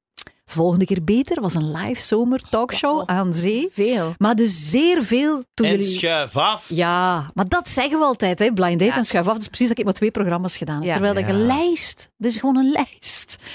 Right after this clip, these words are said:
Speaker 3: Maar
Speaker 1: Vandaar
Speaker 3: je ziet ook weer hoe relatief het allemaal is,
Speaker 1: Ja.
Speaker 3: natuurlijk.
Speaker 1: Het is dat.
Speaker 2: Maar ben je daar dan te-,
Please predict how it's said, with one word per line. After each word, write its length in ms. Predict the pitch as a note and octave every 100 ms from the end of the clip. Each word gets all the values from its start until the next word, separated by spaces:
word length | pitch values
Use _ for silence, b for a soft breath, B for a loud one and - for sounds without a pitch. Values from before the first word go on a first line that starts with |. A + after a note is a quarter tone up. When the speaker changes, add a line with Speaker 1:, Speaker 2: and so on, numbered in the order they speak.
| B B B _ _
Speaker 3:
Maar 160 | A2
Speaker 1:
Vandaar 260 | D3+ A3+ B3
Speaker 3:
je 60 | B3+
ziet 220 | D3 -
ook 180 | D3+ -
weer 220 | A#2 G#2+
hoe 120 | G#2+
relatief 400 | G#2 G2 F#2 A2
het 120 | A#2
allemaal 220 | F#2+ F2+
is, 120 | F2 -
Speaker 1:
Ja. 80 | -
Speaker 3:
natuurlijk. 400 | D#3+ - - - _ _
Speaker 1:
Het 100 | -
is 140 | E3+
dat. 220 | - D#3 - _ _ _ _ _
Speaker 2:
Maar 140 | - G3
ben 140 | G3
je 100 | F#3+
daar 160 | F3 E3+
dan 240 | D#3 D3 -
te-, 220 | - D#3+